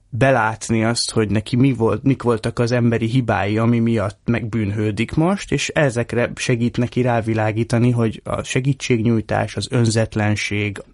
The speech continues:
az önzetlen szeretet felé próbálja terelgetni. És ez ugye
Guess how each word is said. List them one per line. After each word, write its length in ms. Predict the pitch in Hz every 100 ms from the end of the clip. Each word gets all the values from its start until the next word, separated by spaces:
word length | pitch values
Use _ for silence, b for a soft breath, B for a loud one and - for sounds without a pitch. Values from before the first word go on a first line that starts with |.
| _ -
az 260 | 143 120
önzetlen 580 | 175 185 127 117 117 113
szeretet 840 | 107 120 98 101 - - - - _ _ _ _ _ - 104
felé 380 | - 147 117 101
próbálja 580 | 117 107 98 98 101
terelgetni. 760 | 101 - - - 98 107 - 110
És 240 | 101 110
ez 280 | - 147 139 -
ugye 360 | 143 139 135